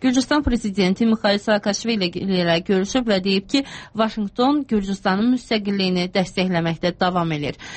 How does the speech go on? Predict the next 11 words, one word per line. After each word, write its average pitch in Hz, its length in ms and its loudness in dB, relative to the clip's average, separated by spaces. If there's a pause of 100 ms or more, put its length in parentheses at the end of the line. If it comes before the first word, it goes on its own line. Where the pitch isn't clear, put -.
(140)
Birləşmiş 294 420 0
Ştatlar 277 380 0
münaqişə 196 400 -2
zamanı 214 340 0
Gürcüstanı 202 640 -2
dəstəkləmiş, 185 720 -2
Rusiyanın 214 460 0
separatçı 190 460 0 (280)
Abxaziya 214 560 -2
və 170 140 -2
Cənubi 190 340 0